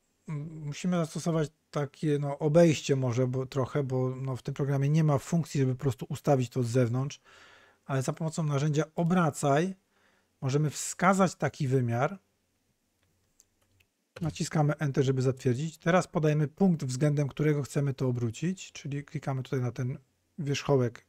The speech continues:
strzałki. No i teraz jak gdzieś klikniemy sobie z boku, to możemy to obrócić w do-, pod dowolnym kątem. <clears throat> I proszę zwrócić uwagę, że ta,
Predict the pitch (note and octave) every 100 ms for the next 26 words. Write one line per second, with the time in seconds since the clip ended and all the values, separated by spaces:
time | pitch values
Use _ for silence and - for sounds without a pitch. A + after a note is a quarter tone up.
0 | - - - A#2+ G#2+ F#3 B3 - _ _
1 | _ _ _ - _ - - - _ -
2 | F3+ E3+ G3 E3 E3 D#3+ F#3 - E3+ F#3
3 | F#3+ F#3 - E3+ D#3 C#3+ C#3+ E3+ D#3+ F#3+
4 | G3+ G3+ F#3 F3 E3 E3 D#3+ E3+ E3 D#3
5 | E3 D#3+ D3+ C3+ - D3+ B2+ D3 C#3+ _
6 | - C3+ C#3 C3+ D3 C#3 B2+ C#3+ A#2 D3
7 | G#3+ B3 _ _ _ _ _ - - F3
8 | A#2 - _ _ _ _ _ _ _ -
9 | _ _ _ C#3 F3 E3 F#3+ F3 E3 D#3+
10 | D#3 E3 F3 D#3 - D#3 D#3+